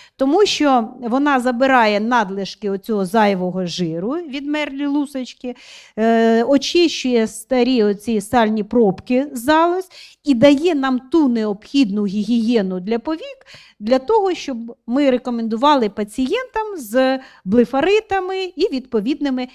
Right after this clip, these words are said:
іншими запальними захворюваннями повік. Так от, е, в Навіблеф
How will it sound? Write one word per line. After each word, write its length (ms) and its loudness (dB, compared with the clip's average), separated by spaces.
іншими 420 -4
запальними 580 -2
захворюваннями 1000 -2
повік. 480 0
Так 240 0
от, 320 2
е, 420 4
в 300 0
Навіблеф 840 0